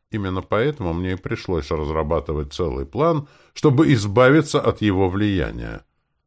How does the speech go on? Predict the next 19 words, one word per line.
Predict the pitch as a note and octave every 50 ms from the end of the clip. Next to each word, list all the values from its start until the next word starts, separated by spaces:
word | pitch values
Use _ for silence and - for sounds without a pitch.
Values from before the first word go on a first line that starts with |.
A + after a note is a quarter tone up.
| _ _
Хотя | _ - - - - - F2 - - -
в | - -
чём-то | - - A2+ A2 G2 - - D2
я | C#2+ D2+ D2+
бы | C#2 C#2+ D#2+ D#2+ D2+
был | D2 D#2+ D2 C#2+ E2
ему | E2+ E2 E2 D#2+
даже | D2+ D2+ E2 D#2 C#2+ D#2 D2
благодарен. | D2 D2+ D#2+ E2 E2+ F#2+ G2+ G#2 G2+ F2+ C#2 A#1 A#1 G#1+ G#1+ - - _ _ _ _ _ _ _ _ _ _ -
В | F2 F#2+
некоторых | G2+ G2 F#2+ - - - F#2 F2 F2 E2 -
вещах | G2 F#2+ - - D3 C#3+ -
он | - F#2
мне | E2 E2+
очень | E2+ G2+ A#2+ - - C#3+
сильно | C#3 - - A2+ F#2+ F#2+ G2 G2
помог. | - - A#2 A#2+ A2 F#2 C#2+ - - - _
Более | - D#2 C#2+ D#2 F2+ G2+ A#2 C3 B2 A2
того, | - - E2+ C2+ A#1+ A1 G#1 - _